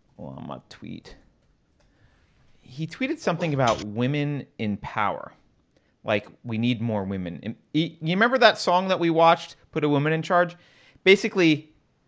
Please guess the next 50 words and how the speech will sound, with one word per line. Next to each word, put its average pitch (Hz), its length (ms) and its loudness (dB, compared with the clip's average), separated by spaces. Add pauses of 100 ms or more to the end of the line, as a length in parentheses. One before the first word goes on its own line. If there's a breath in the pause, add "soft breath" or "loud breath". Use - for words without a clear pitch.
(220)
basically 160 380 2
that's 123 260 4
what 113 100 -2
he 113 120 -6
tweeted, 110 460 -4 (160)
but 110 120 0
it, - 260 -2
it 127 240 -2
was 135 140 4
a 147 60 0
little 156 160 6
bit 135 120 4
more 127 220 2
words, 104 380 -2
but 104 160 0
it 87 60 0
was 101 140 -6
like, 98 180 -4
"Put 110 120 -4
a 110 40 2
woman 98 220 0
in 87 80 -8
charge." 85 280 -8
That 90 180 -8
was, - 260 -14
that 95 160 -8
was 87 120 -18
the 87 140 -16 (180)
gist. - 260 -18
I 104 80 0
don't 92 140 -10
know 87 80 -10
where, 90 280 -10
I 90 40 -4
don't 87 120 -12
see - 120 -18
the - 80 -18
tweet. - 200 -20 (720 soft breath)
Um, 113 440 4 (1900)
I 190 100 8
just 240 160 0
want, 202 140 8
I 185 40 6
wanna 190 160 4
share 143 480 2 (140)
some - 240 -8
stats - 480 -4
with - 180 -14
you. 87 180 -14
So 190 300 2